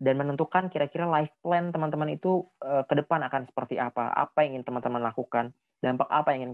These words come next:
teman-teman ciptakan, ingin seperti apa dikenal oleh masyarakat teman-teman gitu. Itu yang bisa dilakukan sebagai bentuk goal, kayak gitu ya, atau menciptakan sebuah life, life plan. And then, kita juga bisa di training dan motivasi gitu, bersama dengan coaching mau-, eh,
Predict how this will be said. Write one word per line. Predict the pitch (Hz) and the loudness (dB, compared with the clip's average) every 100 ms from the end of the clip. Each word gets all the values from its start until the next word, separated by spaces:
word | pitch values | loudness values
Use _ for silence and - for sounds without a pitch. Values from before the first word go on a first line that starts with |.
| - | -8
teman-teman | 127 123 123 | -6 -6 -6
ciptakan, | 123 - 113 - 120 120 _ _ _ _ _ - | -8 -8 -8 -4 -6 -6 _ _ _ _ _ -6
ingin | 139 139 | -2 -2
seperti | - 143 202 | 0 0 2
apa | 165 180 | 2 2
dikenal | 156 151 143 135 131 | 0 -2 -4 -2 -2
oleh | 127 - | -4 -8
masyarakat | 117 131 139 123 - _ _ _ | -8 -4 -2 -4 -8 _ _ _
teman-teman | 127 123 123 120 120 | -10 -8 -6 -6 -8
gitu. | 117 123 123 _ _ _ _ | -8 -10 -12 _ _ _ _
Itu | 147 165 | -4 -2
yang | 139 | 0
bisa | 120 123 | 0 0
dilakukan | 120 113 113 113 117 | 0 -2 -4 -6 -8
sebagai | - 113 131 | -6 -2 0
bentuk | 123 117 151 - | -2 -2 -4 -2
goal, | 120 117 120 110 _ _ _ _ _ _ | -2 4 4 2 _ _ _ _ _ _
kayak | 113 113 | -8 -6
gitu | 113 | -4
ya, | 113 117 127 117 | -6 -6 -8 -8
atau | - 123 | -4 -4
menciptakan | 113 117 113 135 | -4 -6 -4 -4
sebuah | 123 117 110 | -2 -2 -2
life, | 104 - | -4 -8
life | - 107 - | -4 -4 -4
plan. | 117 113 113 _ - _ | -8 -8 -10 _ -20 _
And | 151 | 4
then, | 190 196 _ _ _ _ _ | 4 2 _ _ _ _ _
kita | 170 190 | 0 2
juga | 165 135 | 4 4
bisa | 123 123 160 | 2 2 0
di | 135 | 0
training | 123 - 127 139 147 | -4 -4 -2 -2 0
dan | 123 120 | 0 -2
motivasi | 117 113 - 110 - - | -4 -6 -6 -8 -6 -6
gitu, | 104 - - _ | -6 -12 -16 _
bersama | 127 120 117 127 | -8 -6 -2 0
dengan | 120 113 110 | 0 -2 -8
coaching | 113 - 131 | -6 -4 -4
mau-, | 110 - | -4 -4
eh, | 123 117 | 0 0